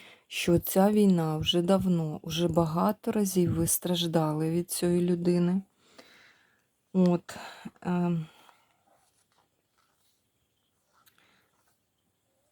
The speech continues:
зв'язок має дуже сильний, то вірне рішення не відновлювати спілкування. Можливо, ви колись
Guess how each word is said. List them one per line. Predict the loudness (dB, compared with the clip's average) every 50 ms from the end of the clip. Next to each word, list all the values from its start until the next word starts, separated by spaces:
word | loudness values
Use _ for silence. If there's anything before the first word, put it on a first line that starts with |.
| _ _ _ _ _ _ -14
зв'язок | -12 -10 -6 -4 0 2 4 4 2 0 0 0 0 0 0 -2
має | -4 -2 -2 -2 -4 -6
дуже | -6 -8 -8 -8 -8 -8 -8
сильний, | -8 -10 -10 -8 -6 -4 -2 -2 -2 0 0 0 0 -2 -2 -6 _ _ _ _ _ _ _ _ _ _ _ _ _ _ _ _ _ _
то | -4 -2 0
вірне | 2 4 4 4 6 6 6 6 4
рішення | 4 0 -4 -4 -6 -6 -2 2 2 4 2 2 -2 -6 _
не | -4 -2 2 2 4 4 4 4 4 2
відновлювати | 2 2 0 0 0 0 2 2 2 0 0 0 -2 -2 -2 -4 -6 -6 -8 -10
спілкування. | -8 -8 -8 _ -4 -4 -4 -4 -6 -8 -4 -2 -2 0 0 -2 -4 -4 -4
Можливо, | -4 -4 -2 -2 2 2 2 2 2 -2 -2
ви | -2 -4 -6
колись | -4 -4 -4 -2 -2 -2 -4 -6 -12 -16 -18